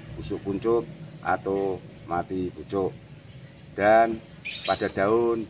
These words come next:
disebut dengan busuk daun. Jika menyerang akar tanaman cabai dikenal dengan istilah busuk akar.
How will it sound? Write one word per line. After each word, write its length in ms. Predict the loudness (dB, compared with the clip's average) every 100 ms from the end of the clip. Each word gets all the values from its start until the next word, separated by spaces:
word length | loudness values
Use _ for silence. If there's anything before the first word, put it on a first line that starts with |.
| -10
disebut 400 | -12 -8 -2 -2
dengan 240 | 0 -2 -2
busuk 400 | -4 -2 -4 -4 -4
daun. 400 | 0 2 2 -2 -10 -20 -20 -20 -14
Jika 480 | -6 2 6 8 8
menyerang 480 | 4 0 2 2 0
akar 400 | 2 6 6 4 -6 -20 -20 -20 -20 -20 -14
tanaman 320 | -4 0 2
cabai 480 | 2 2 2 2 2 -4 -14 -20 -14
dikenal 400 | -6 2 4 4
dengan 160 | 2 0
istilah 480 | 0 2 6 4 2 -4 -4 -4
busuk 460 | -6 -4 -2 -2 -4
akar. 480 | -6 -4 0 0 0